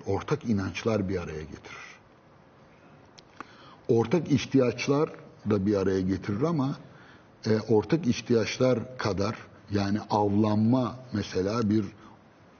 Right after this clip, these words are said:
e, ortak ihtiyacın karşılanması içindir. Ancak, e, dans etmek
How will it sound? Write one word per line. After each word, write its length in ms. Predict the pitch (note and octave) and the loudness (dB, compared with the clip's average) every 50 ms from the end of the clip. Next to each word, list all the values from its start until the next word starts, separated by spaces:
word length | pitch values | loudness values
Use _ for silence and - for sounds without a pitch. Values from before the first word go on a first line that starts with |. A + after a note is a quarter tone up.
| - - - - G#2+ | -20 -20 -8 -2 0
e, 60 | G#2+ G#2+ G#2+ G#2 G2+ G2+ G2+ F#2+ F#2+ - - - - - - - - - - - - | 2 4 4 4 2 2 0 -2 -4 -6 -14 -20 -20 -20 -20 -20 -20 -20 -20 -4 0
ortak 380 | - A2 G#2+ - - C3+ - A2 | 2 2 4 4 2 -2 0 -2
ihtiyacın 540 | B2 - - - A#2 G#2+ G#2 G2+ G2 A#2+ A#2 | -4 -4 0 0 2 2 2 2 2 2 0
karşılanması 880 | A#2 - A2+ G2+ F2+ - - A2 G#2+ G#2 G2+ G2+ G2+ G2 - - C3+ | 2 0 -2 -2 -2 -2 -2 -2 -2 0 0 0 0 -2 -2 -4 -4
içindir. 440 | A#2 G2+ - - - E2+ D#2 - - - - - - - - - - - - - - - - | -4 -4 -6 -8 -10 -10 -12 -14 -16 -18 -20 -20 -20 -20 -20 -20 -20 -20 -20 -20 -12 -6 -2
Ancak, 640 | G#2 A#2 A#2+ A#2+ G#2 B2 A2 G2+ - - - - - - - - - - - - - G#2+ | 2 2 4 4 4 4 2 2 -2 -6 -12 -18 -20 -20 -20 -20 -20 -20 -20 -16 -8 -4
e, 40 | G#2 G#2 G2+ G#2 G2+ G2 G2 F#2 F#2+ G2 | -2 -2 0 0 0 0 0 -2 0 2
dans 340 | A#2 A#2 B2+ C3 A#2 - - | 2 2 2 0 0 -2 -6
etmek 540 | F2 - - F#2 F#2 F#2+ - - - - | -6 -6 -8 -8 -8 -8 -10 -12 -18 -20